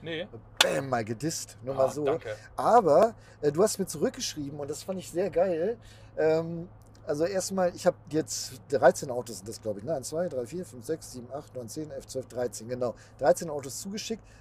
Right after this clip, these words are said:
Speaker 2: davon kommen vermutlich nur acht auf den Arm.
Speaker 1: Mhm.
Speaker 2: Ähm, und ich hatte die halt meiner... Tätowiererin, äh, in Reihenfolge gegeben, die ich unbedingt haben will. Porsche neun neun sieben, ist klar,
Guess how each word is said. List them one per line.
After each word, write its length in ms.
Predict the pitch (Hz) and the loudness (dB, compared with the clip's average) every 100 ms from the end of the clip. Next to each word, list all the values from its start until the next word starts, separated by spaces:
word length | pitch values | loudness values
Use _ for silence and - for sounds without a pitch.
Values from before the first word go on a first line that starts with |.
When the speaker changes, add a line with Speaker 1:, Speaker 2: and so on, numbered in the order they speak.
| - | -2
Speaker 2:
davon 380 | 151 - 165 | -2 -2 -8
kommen 260 | - 170 175 | -2 -4 -4
vermutlich 760 | - 151 143 185 233 202 165 - | -8 -6 -4 -6 -6 -8 -8 -6
nur 260 | 160 - | -8 -6
acht 260 | 165 - - | -10 -12 -8
auf 160 | 151 - | -8 -6
den 180 | 135 | -8
Arm. 300 | 113 113 127 | -8 -8 -8
Speaker 1:
Mhm. 320 | 180 139 165 185 - - 147 143 - | -8 -10 -10 -12 -16 -18 -14 -10 4
Speaker 2:
Ähm, 460 | 135 139 143 160 | 8 8 6 -2
und 240 | 190 151 156 | -2 -2 0
ich 100 | - | -2
hatte 180 | 156 147 | -2 -4
die 280 | 151 151 | -2 2
halt 260 | 139 143 - | 4 2 0
meiner... 440 | 135 131 131 123 110 - - - - | -6 -4 -4 -6 -10 -18 -20 -20 -8
Tätowiererin, 1040 | 151 139 120 226 208 175 143 160 156 151 | -6 -6 -4 -2 0 0 2 0 0 -8
äh, 340 | 147 143 180 | -8 -8 -8
in 120 | 147 135 | -6 -2
Reihenfolge 680 | 123 156 180 - 165 143 139 | 2 0 0 2 2 2 -2
gegeben, 560 | 135 123 156 165 160 | -6 -6 -6 -6 -10
die 120 | 127 | -12
ich 100 | 151 - | -12 -10
unbedingt 340 | 139 131 - | -8 -8 -2
haben 300 | 143 185 208 | 2 2 2
will. 200 | 170 180 175 - - | 2 4 2 -2 -4
Porsche 280 | - 160 175 | 4 4 4
neun 180 | 151 151 | -4 -4
neun 200 | 147 135 | -4 -4
sieben, 340 | 127 151 208 196 - | -4 -8 -6 -8 -12
ist 180 | 120 | -16
klar, 320 | - 139 180 | -4 2 2